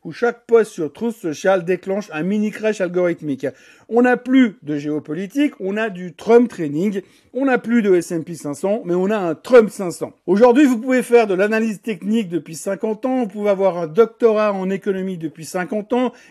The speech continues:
quarante ans d'expérience sur les marchés boursiers, un programme de trading algorithmique qui a été backtesté sur les mille dernières années. Si vous n'avez pas de compte sur X et Truth Social pour suivre Donald Trump, vous n'êtes rien, vous n'êtes personne. Dans les autres sujets qui sont passés à l'as et dont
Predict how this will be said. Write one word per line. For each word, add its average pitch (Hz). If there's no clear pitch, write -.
quarante 233
ans 262
d'expérience 202
sur 185
les 160
marchés 170
boursiers, 202
un 220
programme 240
de 180
trading 196
algorithmique 190
qui -
a 165
été 156
backtesté 202
sur 190
les 165
mille 247
dernières 214
années. 247
Si -
vous 165
n'avez 160
pas 262
de 240
compte 220
sur 196
X 226
et 302
Truth 220
Social 160
pour 165
suivre 151
Donald 196
Trump, 196
vous 151
n'êtes 190
rien, 147
vous 151
n'êtes 196
personne. 185
Dans 170
les 220
autres 269
sujets 262
qui 202
sont 190
passés 196
à 208
l'as 254
et 190
dont 196